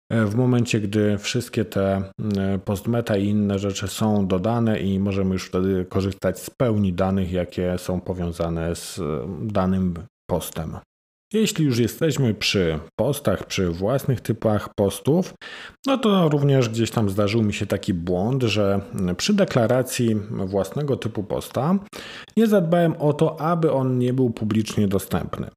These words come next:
To był typ posta, który miał być wykorzystywany, m, tak, e, bardziej wewnętrznie, to znaczy, m,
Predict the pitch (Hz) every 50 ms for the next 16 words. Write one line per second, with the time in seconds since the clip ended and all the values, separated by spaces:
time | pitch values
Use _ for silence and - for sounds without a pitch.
0 | _ - - _ _ _ _ _ - - 262 208 208 180 - - 165 151 - -
1 | - 139 151 151 - - 127 123 - - 139 127 127 123 120 123 131 139 131 131
2 | 120 113 113 120 - - 113 110 110 - - - 107 107 113 113 113 113 113 110
3 | 110 110 104 - - - - 104 101 98 98 101 98 - 104 104 101 - - -
4 | - - 110 107 101 101 98 95 98 117 143 160 190 190 170 151 143 131 110 107
5 | 110 101 98 127 185 220 233 214 185 - - - 120 117 139 170 185 180 - 156
6 | 135 139 151 143 139 135 - - - 135 131 127 127 127 131 123 - - - 120
7 | 117